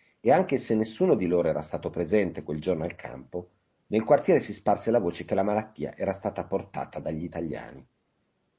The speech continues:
Siccome fino a quel momento nel loro quartiere si era registrato il maggior numero di casi di polio in città, mentre nel nostro non se n'era registrato nessuno,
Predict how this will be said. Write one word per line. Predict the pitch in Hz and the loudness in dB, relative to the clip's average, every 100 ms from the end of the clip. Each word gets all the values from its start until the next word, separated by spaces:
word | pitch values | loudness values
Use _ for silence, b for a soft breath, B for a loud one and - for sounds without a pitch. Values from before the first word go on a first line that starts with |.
| _ _ _ | _ _ _
Siccome | - 101 127 117 | -6 4 6 6
fino | 107 95 | 4 0
a | |
quel | 92 95 | 0 0
momento | 92 107 95 - | 4 4 4 0
nel | 73 82 | -4 4
loro | 104 101 | 4 4
quartiere | 92 - - 92 78 - b b b b _ _ _ _ _ _ _ | 2 0 0 2 2 -2 b b b b _ _ _ _ _ _ _
si | - 120 | -4 2
era | 104 | 4
registrato | 101 95 92 117 117 95 | 4 0 -2 0 2 2
il | |
maggior | 92 90 92 | 0 0 0
numero | 110 151 113 | 4 4 4
di | 92 | 2
casi | 104 107 87 | 0 0 -2
di | 85 | -4
polio | - 101 92 85 | 4 6 6 0
in | 78 | -4
città, | 80 76 - 76 - | -10 -8 -4 -4 -4
mentre | 87 80 90 | -4 -4 -2
nel | 92 | 2
nostro | 101 131 - 87 | 4 4 4 -2
non | 85 | -2
se | - 90 | -2 -2
n'era | 98 92 | 0 2
registrato | 87 85 - - 113 113 | 0 -4 -4 0 0 0
nessuno, | 123 - 78 76 78 | -4 -8 -8 -8 -10